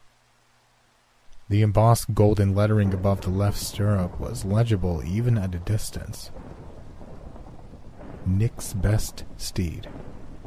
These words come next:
I felt my stomach tighten slightly. Something wasn't right here. It wasn't uncommon to find some trash or other things that the house cleaners had missed on a first inspection, but how would they miss something like this?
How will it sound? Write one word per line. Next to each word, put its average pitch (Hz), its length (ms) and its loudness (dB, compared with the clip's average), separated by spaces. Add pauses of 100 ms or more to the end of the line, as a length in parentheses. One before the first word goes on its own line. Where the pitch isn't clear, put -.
(880)
I 92 100 2
felt 107 180 2
my 95 100 2
stomach 113 480 2
tighten 92 400 2
slightly. 92 600 -6 (1160)
Something 95 340 2
wasn't 90 280 2
right 87 240 0
here. 107 260 -6 (1300)
It 95 60 -4
wasn't 104 340 6
uncommon 98 600 4
to 87 80 0
find 95 280 4
some - 160 -2
trash 95 600 0
or 101 180 -6 (400)
other 113 220 6
things 104 320 4
that 101 140 0
the 98 60 2
house 107 300 2
cleaners 98 380 2
had 90 140 2
missed 98 420 2
on 90 100 2
a 92 40 0
first - 400 0
inspection, 95 680 0
but 139 200 0 (680)
how - 180 -4
would 143 140 2
they 117 100 6
miss 113 200 6
something 104 300 4
like 92 180 2
this? - 360 -2